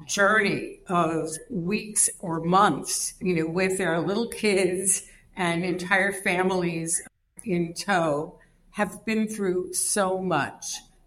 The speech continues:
They are escaping such horrors, and they are coming here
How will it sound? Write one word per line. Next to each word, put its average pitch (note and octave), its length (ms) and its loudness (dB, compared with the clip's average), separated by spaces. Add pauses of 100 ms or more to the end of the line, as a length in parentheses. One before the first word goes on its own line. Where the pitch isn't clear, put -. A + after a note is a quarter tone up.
They A3 240 6
are G#3+ 280 2
escaping F#3+ 1000 2 (320)
such - 520 2 (220)
horrors, E3+ 720 0 (380)
and A3+ 340 4
they G#3 160 2
are G3+ 220 2
coming B3 500 -2
here F3+ 760 -4